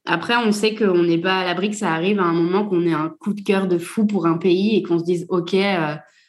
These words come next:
euh, on veut, euh, bah, soit s'y installer, euh, soit y rester peut-être, euh, ou y revenir tous les ans et que ce soit une de nos bases. » Euh, l'idée, en tout cas, qu'on a sur le plutôt long terme, c'est de se dire que peut-être qu'un jour, on aura deux bases,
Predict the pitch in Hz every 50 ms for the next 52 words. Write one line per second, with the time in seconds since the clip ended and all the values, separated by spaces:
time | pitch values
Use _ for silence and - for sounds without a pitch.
0 | _ - 165 165 160 160 160 165 160 165 170 170 180 175 165 156 151 147 147 151
1 | - - 165 165 170 190 175 165 165 - - 165 165 180 196 208 208 214 214 214
2 | 214 - 156 156 156 151 - - 175 170 175 175 165 156 160 156 156 180 170 165
3 | 165 160 156 170 165 - - 170 156 156 151 151 151 156 151 165 165 170 165 170
4 | 160 165 170 175 165 - - 175 170 165 156 170 185 190 190 190 185 175 - 170
5 | - - 170 165 - 170 165 165 165 170 180 175 170 175 170 170 165 160 165 180
6 | 180 202 208 190 - - _ _ _ _ _ _ - - 151 156 165 170 165 185
7 | 208 202 196 190 - - 214 208 202 202 196 180 180 180 185 190 202 202 196 -
8 | - - - - - 185 175 180 175 170 165 160 160 160 160 156 156 156 160 -
9 | - 190 165 190 190 190 190 185 190 185 185 214 214 220 220 208 214 185 165 165
10 | 175 165 165 170 190 190 190 175 160 - - - - - 165 165 170 196 196 202
11 | 190 180 175 160 160 160 160 160 160 185 190 185 170 185 190 208 208 - 165